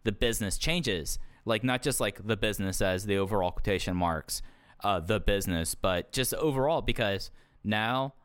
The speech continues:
and since then, over the six years, or it will be s-,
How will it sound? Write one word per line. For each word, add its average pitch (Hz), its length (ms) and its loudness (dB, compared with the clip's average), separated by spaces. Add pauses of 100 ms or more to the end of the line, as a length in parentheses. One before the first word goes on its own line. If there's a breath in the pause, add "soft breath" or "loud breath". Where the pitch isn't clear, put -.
(180)
and 110 180 -2
since 135 320 0
then, 110 180 0
over 104 200 0
the 101 100 -4
six - 260 -4
years, - 520 -2 (320)
or 101 360 0
it - 40 -2
will 131 120 2
be 117 120 2
s-, - 200 -2